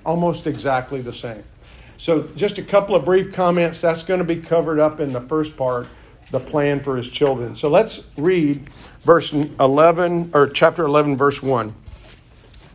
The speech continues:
Acts eleven, verse one. Now the apostles and the brothers who were throughout Judea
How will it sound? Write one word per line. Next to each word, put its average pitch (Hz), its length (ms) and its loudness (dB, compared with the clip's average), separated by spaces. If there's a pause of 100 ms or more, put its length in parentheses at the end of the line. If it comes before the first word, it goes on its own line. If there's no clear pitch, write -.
(100)
Acts 147 240 0
eleven, 147 480 4 (540)
verse 131 300 -2
one. 127 240 -2 (960)
Now 170 180 6
the 170 120 2
apostles 175 960 2 (540)
and 170 220 4
the 156 60 4
brothers 202 680 4 (120)
who 185 160 0
were 170 240 2
throughout 165 760 2
Judea 160 720 2